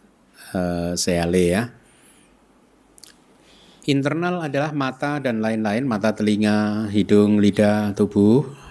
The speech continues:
loba dan lain-lain, ya, sada dan lain-lain.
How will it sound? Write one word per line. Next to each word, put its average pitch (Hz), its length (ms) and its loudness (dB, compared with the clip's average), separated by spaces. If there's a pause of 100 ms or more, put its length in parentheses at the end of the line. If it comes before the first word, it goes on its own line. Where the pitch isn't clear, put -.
(280)
loba 107 400 2
dan 95 240 -6
lain-lain, 95 680 -4 (220)
ya, 107 320 -2 (420)
sada 107 540 -4
dan 98 180 -4
lain-lain. 90 640 -6